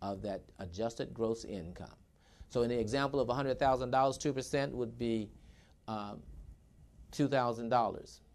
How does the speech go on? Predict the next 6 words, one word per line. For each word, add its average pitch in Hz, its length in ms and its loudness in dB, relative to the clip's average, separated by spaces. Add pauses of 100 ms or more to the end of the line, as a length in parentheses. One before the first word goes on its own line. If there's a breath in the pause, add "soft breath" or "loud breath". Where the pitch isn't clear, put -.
(800 loud breath)
And 104 160 -4
so 104 200 0
with 117 420 2
that, 85 360 -4 (1080)
any 139 260 0
deductions 135 600 0